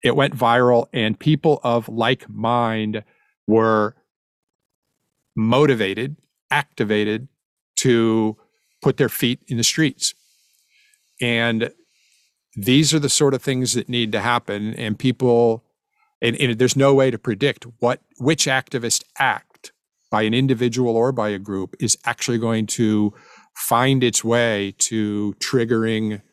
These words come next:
uh, a larger movement.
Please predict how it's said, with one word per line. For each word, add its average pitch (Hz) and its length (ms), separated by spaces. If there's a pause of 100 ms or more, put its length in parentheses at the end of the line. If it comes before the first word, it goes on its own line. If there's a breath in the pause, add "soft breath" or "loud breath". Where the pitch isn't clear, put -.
(640)
uh, 107 340 (220)
a 113 80
larger 110 460
movement. 107 500